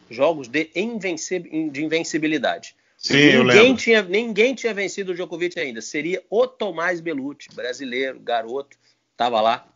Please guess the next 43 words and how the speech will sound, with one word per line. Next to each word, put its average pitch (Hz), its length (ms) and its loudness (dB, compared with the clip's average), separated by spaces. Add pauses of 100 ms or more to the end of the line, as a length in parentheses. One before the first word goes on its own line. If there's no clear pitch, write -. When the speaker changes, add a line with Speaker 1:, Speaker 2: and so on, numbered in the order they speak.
Speaker 1:
Olha - 260 2
só 185 240 0
o 170 40 -6
que 214 260 0
que 196 160 -12
isso 202 260 -6
ia 180 100 0
amplificar 170 760 -2 (320)
a 127 120 0
imagem 135 420 -2
dele, 127 380 -4
né, 123 140 -4
a 120 80 -4
confiança 135 560 -6
que 135 80 -10
ele 123 60 0
era. 98 120 -4
Ele 233 340 2
seria 185 320 -2
o 156 60 -4
cara 160 280 -2
que - 80 -20
teria 151 240 -6
quebrado 131 480 -8 (640)
a 117 420 0
invencibilidade 117 600 -2
do 117 80 -4
Djokovic. 101 420 -8
Não 139 180 2
foi, 165 460 0
o - 140 -16
Djokovic 123 420 -4
acabou 117 240 -2
sendo 120 240 -4
campeão, 120 480 0
só 220 240 2
foi 202 220 -2
perder 165 340 2
na 170 100 -2
semifinal 170 600 -4
de 151 80 -4
Roland 143 200 -4
Garros, 131 360 0